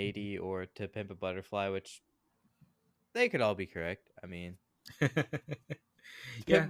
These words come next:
Speaker 1: it
Speaker 2: Butterfly is, I can understand people saying it's the greatest album of all time, but I
Speaker 1: I,
Speaker 2: really
Speaker 1: I mean,
Speaker 2: like
Speaker 1: I
Speaker 2: Good Kid, Mad City.
Speaker 1: I like it. I just, it's one of those things, like,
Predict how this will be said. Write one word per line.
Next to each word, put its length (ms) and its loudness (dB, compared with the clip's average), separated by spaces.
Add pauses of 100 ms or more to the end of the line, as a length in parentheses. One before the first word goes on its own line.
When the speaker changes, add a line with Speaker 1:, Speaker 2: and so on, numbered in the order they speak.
(160)
Speaker 1:
it 160 6
Speaker 2:
Butterfly 280 6
is, 240 4
I 120 4
can 160 4
understand 500 2
people 240 -6
saying 320 -2
it's 300 -4 (100)
the 100 0
greatest 340 2
album 260 0
of 120 -10
all 120 -2
time, 360 -4 (1200)
but 320 0 (1200)
I 100 8
Speaker 1:
I, 0 -
Speaker 2:
really 240 6
Speaker 1:
I 20 6
mean, 140 6
Speaker 2:
like 20 4
Speaker 1:
I 20 4
Speaker 2:
Good 160 4
Kid, 140 -8
Mad 220 -6
City. 360 -4 (560)
Speaker 1:
I 100 6
like 220 6
it. 60 8
I 80 10
just, 180 8
it's 160 6
one 100 6
of 60 8
those 140 6
things, 220 2
like, 260 8